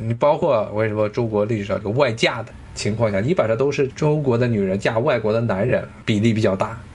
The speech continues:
也是同样的原因。她觉得发达国家的人，通过水平，她觉得发达国家比这个中国这边男性的地位要高，所以她嫁出去了。当然这些年由于中国的这种情况的提升，中国的这经济地位啊、国际影响力啊这些提升，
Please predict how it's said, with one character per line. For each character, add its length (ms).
也 240
是 100
同 180
样 140
的 80
原 140
因。 180
她 100
觉 160
得 120
发 180
达 140
国 180
家 160
的 100
人， 320
通 160
过 120
水 160
平， 100
她 80
觉 100
得 60
发 160
达 100
国 140
家 140
比 180
这 140
个 100
中 160
国 140
这 120
边 200
男 180
性 220
的 80
地 160
位 100
要 100
高， 240
所 120
以 60
她 60
嫁 240
出 100
去 120
了。 180
当 120
然 200
这 160
些 140
年 260
由 120
于 160
中 200
国 120
的 120
这 120
种 320
情 200
况 140
的 80
提 140
升， 260
中 180
国 140
的 100
这 120
经 180
济 80
地 220
位 160
啊、 200
国 140
际 160
影 160
响 240
力 180
啊 140
这 80
些 100
提 280
升， 260